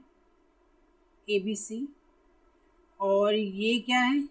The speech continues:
सिक्सटी फ़ाइव सेंटीमीटर। If one of its side is sixty centimeter, मतलब कि ये जो है वो सिक्सटी सेंटीमीटर है, then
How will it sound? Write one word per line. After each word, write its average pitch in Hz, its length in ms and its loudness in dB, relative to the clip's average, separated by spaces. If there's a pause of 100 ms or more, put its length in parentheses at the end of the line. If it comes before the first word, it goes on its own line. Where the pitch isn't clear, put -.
(320)
सिक्सटी - 760 -6
फ़ाइव 226 460 0
सेंटीमीटर। 196 840 -4 (1160)
If 277 160 8 (100)
one 277 240 10
of 320 160 8
its 302 140 6
side 254 360 2
is 254 180 2
sixty 294 380 2
centimeter, 160 600 -4 (120)
मतलब 208 320 -4
कि 247 80 -2
ये 240 500 2
जो 262 160 2
है 220 240 4
वो 220 160 0
सिक्सटी 285 380 0
सेंटीमीटर 175 760 -2
है, 175 100 -10 (800)
then 240 160 6